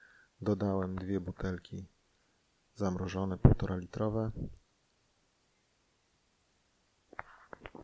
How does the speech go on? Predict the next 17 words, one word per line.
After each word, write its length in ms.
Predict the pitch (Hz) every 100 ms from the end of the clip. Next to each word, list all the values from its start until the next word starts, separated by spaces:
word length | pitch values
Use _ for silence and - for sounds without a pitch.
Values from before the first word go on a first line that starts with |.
| - - - _ _ - _ _ _ _ _ _ _ _ _ - -
No 140 | 104 110
i 80 |
teraz 220 | 110 104 -
poczekamy. 540 | - - - 90 185 - - - - - - - - - - - - - - _ - - - -
E, 320 | 104 101 98
w 100 | -
kufelku 640 | - 107 117 110 107 -
mam 440 | 101 98 98 95 92 - - _ _ _ _ _ _ _ _ _ _ -
odebraną 680 | 104 104 98 101 98 92 95
taką 400 | - - 95 92
mniej 220 | 95 95
więcej 300 | 95 - -
szklaneczkę 720 | - 98 98 104 104 - 104
do, 440 | 95 92 95 92 -
do 220 | 98 90
sprawdzania, 720 | - - 92 95 95 92 90
jak, 400 | 90 90 - -